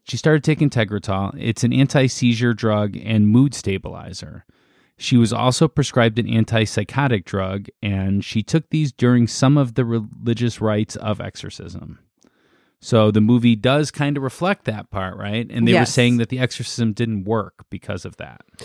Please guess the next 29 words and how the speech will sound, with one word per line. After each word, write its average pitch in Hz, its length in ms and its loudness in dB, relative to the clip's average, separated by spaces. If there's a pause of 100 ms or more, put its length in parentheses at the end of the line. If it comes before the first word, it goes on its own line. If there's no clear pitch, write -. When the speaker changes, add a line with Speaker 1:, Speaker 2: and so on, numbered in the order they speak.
(300)
Speaker 2:
Right, 190 360 4
and 196 120 2
that, 185 100 6
in 185 120 2
fact, 185 380 0
it 185 100 -2
made 180 500 2
it 180 160 0
worse. - 1160 -4 (140)
Speaker 1:
Yeah, 127 420 2
because 98 340 2
it 104 80 0
left 101 260 -6
her 104 180 0
more 101 320 -2
vulnerable. 92 720 -2
Speaker 2:
Yes. - 480 -8 (680)
Speaker 1:
She - 200 2
started 135 420 2
seeing 127 340 4
things, 95 420 -4
demons, 95 760 2 (280)
and 98 200 -8
they 117 100 0
were 131 160 -2
throwing 123 540 4
things 92 340 -6
at 82 140 -14
her. 87 300 -20